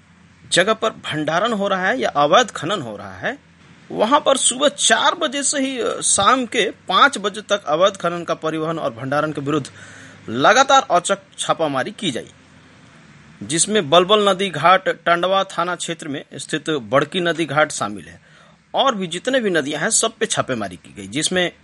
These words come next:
सिमरिया थाना चौक के समीप एक ट्रैक्टर को पड़ा,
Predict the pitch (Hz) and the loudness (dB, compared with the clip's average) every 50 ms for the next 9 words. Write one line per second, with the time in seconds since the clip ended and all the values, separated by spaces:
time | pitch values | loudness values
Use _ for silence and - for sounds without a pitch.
0 | _ _ - _ _ _ _ _ _ _ _ _ _ _ _ - - - 165 170 | _ _ -20 _ _ _ _ _ _ _ _ _ _ _ _ -2 0 4 4 6
1 | 185 190 202 247 311 294 - - 196 202 208 202 - - - 202 202 196 - _ | 6 4 4 4 2 0 0 -2 -2 -2 -2 -4 -2 0 2 2 2 2 -2 _
2 | 196 185 - - 190 185 190 185 190 - - 170 - 170 165 - - 180 170 - | -2 0 0 0 0 0 -2 -4 -4 -4 -6 -6 -4 -4 -6 0 2 2 2 2
3 | - 175 - 170 - - 139 131 | 0 -4 -4 -2 -2 0 0 0